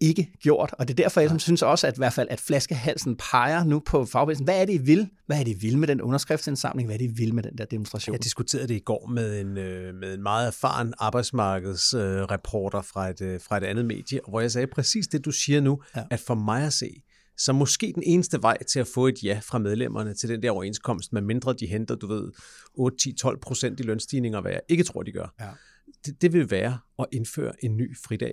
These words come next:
Speaker 2: i overenskomsten.
Speaker 1: Mm.
Speaker 2: Om de så kalder den store bededag eller noget andet. Men indføre en ekstra fridag. Tag hul på den syvende ferieuge, kan man sige, med
Speaker 1: Ja, ja.
Speaker 2: den, med den første fridag.
Speaker 1: Mm.
Speaker 2: Og det mente denne her, øh, den her meget erfarne arbejdsmarkedsreporter, jeg talte med, at det vil overhovedet ikke ske.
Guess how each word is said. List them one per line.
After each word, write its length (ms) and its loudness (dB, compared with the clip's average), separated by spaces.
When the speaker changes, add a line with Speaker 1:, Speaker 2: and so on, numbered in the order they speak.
Speaker 2:
i 100 -2
overenskomsten. 720 -8
Speaker 1:
Mm. 120 -6
Speaker 2:
Om 120 -6
de 80 -6
så 120 -2
kalder 220 -8
den 80 -12
store 160 -8
bededag 240 -4
eller 120 -8
noget 80 -8
andet. 100 -6
Men 80 -2
indføre 240 0
en 60 0
ekstra 180 -4
fridag. 280 -6
Tag 120 0
hul 240 2
på 80 -6
den 120 -4
syvende 280 -4
ferieuge, 520 -2
kan 140 -6
man 120 -4
sige, 280 -4
med 140 0
Speaker 1:
Ja, 120 0
ja. 60 0
Speaker 2:
den, 80 -6
med 100 0
den 100 -4
første 300 -4
fridag. 480 -4
Speaker 1:
Mm. 60 -6
Speaker 2:
Og 100 -4
det 100 6
mente 300 4
denne 140 2
her, 360 2
øh, 420 0
den 100 -4
her 120 -2
meget 200 4
erfarne 300 4
arbejdsmarkedsreporter, 840 0
jeg 80 -8
talte 240 -6
med, 160 -4
at 180 -6
det 140 -2
vil 160 2
overhovedet 420 2
ikke 140 -2
ske. 280 -2